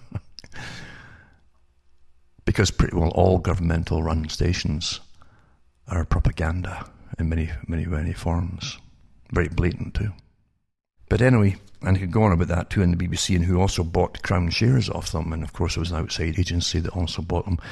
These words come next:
I, I read articles years ago, uh, on a live radio show that was on. But people do forget, don't they? They're always forgetting.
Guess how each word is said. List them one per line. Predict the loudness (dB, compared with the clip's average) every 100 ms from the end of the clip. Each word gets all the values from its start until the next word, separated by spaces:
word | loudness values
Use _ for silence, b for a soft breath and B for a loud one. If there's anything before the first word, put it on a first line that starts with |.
| B B -2
I, | 0
I | 0 -2
read | -2 0
articles | -2 -2 -2 -2 0
years | 2 2 2
ago, | -2 -4 -4 -6 -6
uh, | -4 -2 0
on |
a | 2 0 -2
live | -4 -4 -4
radio | 0 2 0
show | -2 -4 -6 -14 _ _ _ -10
that | -6
was | -2 0
on. | 0 0 -8 -20 -20 _ _ _ -20 -16 -6
But | -2
people | 0 0
do | 2 0
forget, | 2 -2 -4 -6 -6 -4
don't | 0 0 -2
they? | -8 B B B -6
They're | -6
always | -6 -8
forgetting. | -8 -6 -6 -4 -6